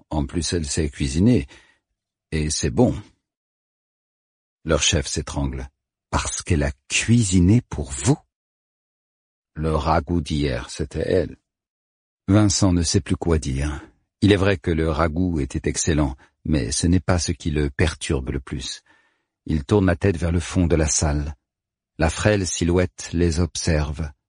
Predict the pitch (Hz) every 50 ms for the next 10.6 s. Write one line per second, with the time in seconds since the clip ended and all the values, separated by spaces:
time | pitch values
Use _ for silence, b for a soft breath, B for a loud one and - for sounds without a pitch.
0 | _ _ - - - 90 82 73 69 92 80 - 85 82 - - 80 76 76 76
1 | - - 90 78 76 73 69 76 73 73 - - 78 71 73 76 78 69 65 -
2 | - _ _ _ _ _ _ _ _ _ _ _ _ _ _ _ _ _ _ _
3 | _ _ _ _ - - 82 87 95 90 - 104 98 92 82 - - 82 80 78
4 | 73 - _ _ _ _ _ _ _ _ _ _ _ _ _ 90 80 67 78 73
5 | - - _ _ _ _ _ _ _ _ _ _ _ _ _ _ _ _ _ _
6 | - - 87 82 85 71 87 82 - - - 85 71 - - 80 - - - 76
7 | - - - 69 65 67 - - _ _ _ _ _ _ _ _ _ _ _ _
8 | _ _ _ _ - - - 87 90 85 90 98 95 92 73 73 90 85 - -
9 | 92 85 90 90 87 90 - _ - 90 90 85 73 71 78 78 78 82 85 82
10 | 76 76 - 80 78 69 - 92 95 101 92 82